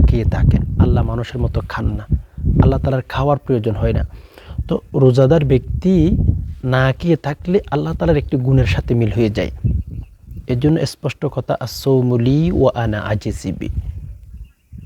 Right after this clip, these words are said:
আপনি কোরআন তেলাওয়াত করেছেন, হজ করেছেন, দান সদকা দিয়েছেন, জিকির করেছেন, দুরূদ শরীফ পাঠ করেছেন,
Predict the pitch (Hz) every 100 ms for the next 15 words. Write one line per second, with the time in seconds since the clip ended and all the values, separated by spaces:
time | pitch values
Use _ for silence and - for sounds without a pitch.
0 | - _ - - - 117 123 113 113 113
1 | 113 - 113 - 110 - 120 - - 107
2 | 104 113 104 110 104 110 - 107 113 107
3 | - 104 - - - - - 127 117 117
4 | 120 110 - 110 104 107 117 - 113 -
5 | 107 - 127 233